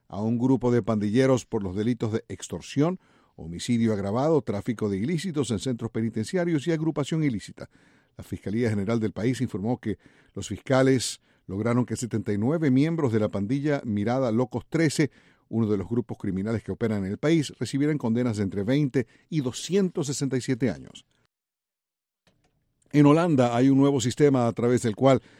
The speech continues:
se puede obtener licencia de conducir a cambio de relaciones sexuales. El ministro de Justicia del país, Arvand Ster, sostiene que no es delito ni prostitución, siempre y cuando los involucrados sean mayores de edad. El argumento del gobierno es que los actos sexuales, en este caso,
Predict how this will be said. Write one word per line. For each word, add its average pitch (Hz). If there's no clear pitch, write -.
se -
puede 143
obtener 127
licencia 131
de 120
conducir 120
a 123
cambio 165
de 151
relaciones 131
sexuales. 139
El 95
ministro 120
de 110
Justicia 107
del 101
país, 135
Arvand 120
Ster, 147
sostiene 127
que 110
no 113
es 117
delito 120
ni 165
prostitución, 165
siempre 151
y -
cuando 131
los 160
involucrados 117
sean 117
mayores 104
de 113
edad. 117
El 95
argumento 120
del 117
gobierno 160
es 165
que 156
los 120
actos 151
sexuales, 127
en 92
este 123
caso, 139